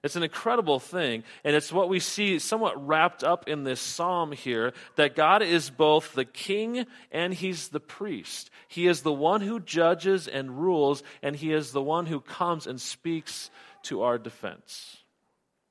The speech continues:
How can he be both? Well, for us, that's impossible, but for God, of course, it's not impossible. So that's where we're gonna be going,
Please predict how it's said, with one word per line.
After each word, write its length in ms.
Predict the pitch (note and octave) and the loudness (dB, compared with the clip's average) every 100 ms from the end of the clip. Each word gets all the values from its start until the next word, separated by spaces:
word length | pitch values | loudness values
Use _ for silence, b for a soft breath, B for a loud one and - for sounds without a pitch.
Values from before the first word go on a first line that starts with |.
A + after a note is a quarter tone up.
| _ _ _ _ _ _ | _ _ _ _ _ _
How 200 | - C#3 | -6 -6
can 160 | - | -6
he 120 | D3+ C3+ | -12 -12
be 220 | B2 A#2 | -10 -10
both? 600 | G#2 G2 - - - _ _ - | -6 -8 -8 -20 -20 _ _ -8
Well, 100 | A2+ | -8
for 180 | - A2+ | -4 -2
us, 220 | B2+ - | 0 -2
that's 220 | B2 - | -8 -8
impossible, 760 | A2+ A#2+ A2 G#2 A2 G2 F#2 _ b b b | -14 -6 -6 -6 -12 -10 -12 _ b b b
but 100 | - | -14
for 140 | - G#2 | -12 -8
God, 380 | G#2 G2+ G2 G2 | -4 -2 -2 -6
of 400 | A2 _ _ - | -16 _ _ -8
course, 480 | G2 - - - _ _ _ _ _ _ _ | -8 -8 -18 -20 _ _ _ _ _ _ _
it's 220 | A2 - | -16 -10
not 260 | G#2 G2+ - | -8 -8 -8
impossible. 720 | G2+ - E2+ - F2 D#2+ E2 _ _ _ _ b b b b b b b b b b b _ _ _ _ _ _ | -16 -10 -10 -10 -16 -18 -20 _ _ _ _ b b b b b b b b b b b _ _ _ _ _ _
So 180 | - E3 | 0 2
that's 280 | F3 G#3 G#3+ | 6 6 6
where 120 | G#3 | 4
we're 100 | F#3+ | 4
gonna 140 | F#3 | 2
be 100 | F#3 | 2
going, 400 | E3 D3 D3 C#3+ | 4 4 4 2